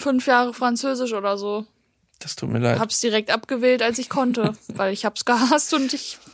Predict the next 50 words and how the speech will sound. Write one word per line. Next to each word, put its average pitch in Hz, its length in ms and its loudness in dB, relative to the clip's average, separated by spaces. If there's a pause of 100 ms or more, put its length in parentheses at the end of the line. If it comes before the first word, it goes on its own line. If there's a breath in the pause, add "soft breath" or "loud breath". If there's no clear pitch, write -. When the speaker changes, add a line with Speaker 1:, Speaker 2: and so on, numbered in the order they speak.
(120)
Speaker 1:
hatte 262 240 -4
keinen 262 240 2
Bock 226 180 -2
darauf. 254 600 0 (300 soft breath)
Speaker 2:
Ich - 120 -6
glaub, 143 160 6
ich 165 140 4
wollte 151 200 4
Latein 131 340 6
auch - 260 -4
abwählen 139 580 0
und 107 180 -8
dann 117 160 -2
wurde 110 140 -4
mir 117 140 -2
wieder 123 180 4
gesagt, 127 500 -6 (120)
"Mach 160 160 -8
das 151 240 -6
doch - 160 -8
noch." 135 260 -6 (180)
Speaker 1:
Mein 233 440 4
Sohn, 269 280 4
Speaker 2:
Mach 247 140 4
Speaker 1:
mach - 60 -2
Speaker 2:
das 294 140 4
Speaker 1:
das 254 100 2
doch 233 180 0
noch. 220 360 0 (580 loud breath)
Du 214 100 2
bist 285 280 4
zwar 277 120 6
Speaker 2:
Willst - 160 4
du 285 40 6
Speaker 1:
schon 247 80 6
Speaker 2:
das 240 100 6
Speaker 1:
sechzehn 247 360 2
und 254 100 6
Speaker 2:
große? 233 140 0
Speaker 1:
weißt, 254 380 4
dass - 180 0
du 262 80 -2
niemals 240 440 2
Arzt - 380 2
oder 220 180 2
Anwalt 226 420 0
werden 208 260 0
willst, 196 200 -2
aber 226 240 4
hey, 240 460 -4